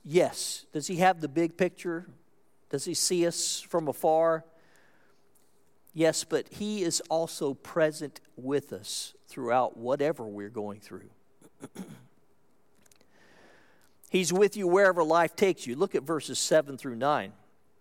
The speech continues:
It says, "Where can I go from your spirit? Or where can I flee from your presence? If I ascend to heaven, you are there.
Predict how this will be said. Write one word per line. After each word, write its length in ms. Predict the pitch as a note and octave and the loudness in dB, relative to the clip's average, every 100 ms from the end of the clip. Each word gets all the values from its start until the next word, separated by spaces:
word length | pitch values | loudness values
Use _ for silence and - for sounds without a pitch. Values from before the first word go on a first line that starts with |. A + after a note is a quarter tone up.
| _ _ _ _ _ _ - - - _ _ _ _ _ _ _ _ | _ _ _ _ _ _ -20 -20 -20 _ _ _ _ _ _ _ _
It 60 | - | 2
says, 260 | G3+ D#3 | 4 4
"Where 340 | D3+ E3+ C#4 C#4 | 2 6 6 4
can 180 | B3 A3 | 2 4
I 120 | F3+ | 4
go 240 | E3 G3+ | 4 2
from 200 | - E3+ | 2 -2
your 120 | D3 | -2
spirit? 580 | - - F#3+ C3 G#2 - - _ _ _ _ _ - | -2 -2 0 0 -2 -12 -20 _ _ _ _ _ -2
Or 120 | D#3+ | 2
where 280 | D3+ A3+ C4+ | 6 6 6
can 200 | B3+ A3+ | 4 4
I 140 | G#3 F3 | 4 2
flee 500 | - G#3 G#3 D3+ A#2+ | -2 -4 -2 -2 -2
from 260 | D3 C#3+ | -4 -2
your 100 | B2+ | -4
presence? 800 | - E3+ D3 G2 F2+ - - - - _ _ _ _ _ _ _ - | 0 2 2 0 -14 -14 -12 -14 -18 _ _ _ _ _ _ _ -2
If 100 | F3+ | 4
I 140 | F3+ | 6
ascend 400 | D#3+ - G#3 A3 | 6 2 2 4
to 80 | F3 | 4
heaven, 400 | E3 G#3 G#3+ G#3 | 6 6 4 0
you 160 | E3+ D#3+ | 2 2
are 120 | C#3+ | 4
there. 440 | C3+ E3+ F#3 G3 | 2 2 0 -2